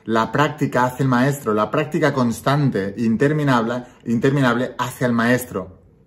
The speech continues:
Continuamente, continuamente, continuamente. Todos podemos acceder a eso. Todos, absolutamente todos tenemos ese poder,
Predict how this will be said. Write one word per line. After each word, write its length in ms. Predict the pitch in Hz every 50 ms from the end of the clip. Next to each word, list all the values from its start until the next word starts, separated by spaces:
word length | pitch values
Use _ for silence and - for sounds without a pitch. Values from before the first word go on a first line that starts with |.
| _ _ _ - - - -
Continuamente, 640 | 120 117 113 101 135 143 139 131 135 135 127 107 120
continuamente, 600 | 117 113 110 120 120 120 117 117 117 113 107 107
continuamente. 680 | 110 104 98 - 107 107 101 98 95 92 87 92 85 - - - - - - - - - - _ _
Todos 340 | - 196 220 220 185 -
podemos 340 | - - 135 131 123 123 123
acceder 380 | 120 107 - - 113 104 104 104
a 140 | 101 98 95
eso. 400 | 95 - - 87 85 - - - -
Todos, 500 | - 170 175 180 151 123 104 95 - - -
absolutamente 600 | 123 110 - 143 135 135 170 156 160 160 147 147
todos 380 | 151 160 156 160 147 127 - -
tenemos 320 | 120 113 107 107 101 98
ese 160 | 98 - 113
poder, 500 | - - 101 98 95 92 92 95 - -